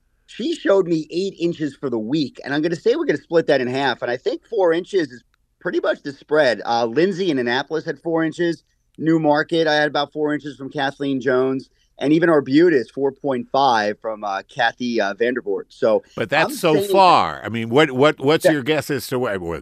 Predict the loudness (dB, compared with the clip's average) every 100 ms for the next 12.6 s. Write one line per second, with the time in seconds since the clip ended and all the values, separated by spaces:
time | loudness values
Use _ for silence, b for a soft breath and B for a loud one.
0 | -8 -8 -8 -12 -12 -12 -10 -10 -10 -4
1 | -4 -2 -2 -2 0 -2 -2 -2 -4 -6
2 | -10 -14 -14 -16 -16 -10 -6 -4 -4 0
3 | 2 2 0 0 0 B -8 -8 -2 0
4 | 2 0 -4 -6 -8 B -4 -2 -2 -2
5 | -2 -2 -2 0 0 4 2 2 -4 -10
6 | -6 -4 -2 -2 -2 -4 -4 -4 -2 -4
7 | -8 -2 0 0 0 0 2 0 0 0
8 | -2 -2 -6 -6 -4 -4 -6 -12 -14 _
9 | _ _ -12 -4 -2 0 -2 -4 -6 -4
10 | -4 -2 -4 -2 -4 -4 -8 -8 -8 -8
11 | -12 -14 -14 -16 -4 -4 -2 0 0 0
12 | -4 -4 -6 -6 -8